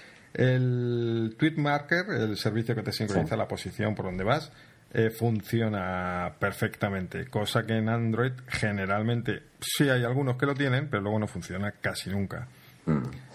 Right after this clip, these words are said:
Speaker 2: Ahí, ahí yo creo que iOS va avanzado con, con un par de clientes que, que, que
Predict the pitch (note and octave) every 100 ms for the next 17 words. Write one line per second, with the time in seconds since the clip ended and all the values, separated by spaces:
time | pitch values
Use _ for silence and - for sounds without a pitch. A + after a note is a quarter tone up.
0 | - - - - - G2 A#2+ C3+ C#3 A#2+
1 | A#2 C#3 C3+ A#2+ G#2 G#2 A2+ A2+ G2+ F#2+
2 | F2 E2+ F2+ E2 D#2 D#2 D#2+ D#2 D#2 D2+
3 | E2+ E2 D2+ E2 E2+ F2 F#2 F2 D#2 F2
4 | F2+ F2 E2 D#2+ F2 D#2+ D#2+ D#2+ D#2 -
5 | - - - - - E2+ - E2+ E2 D#2+
6 | D#2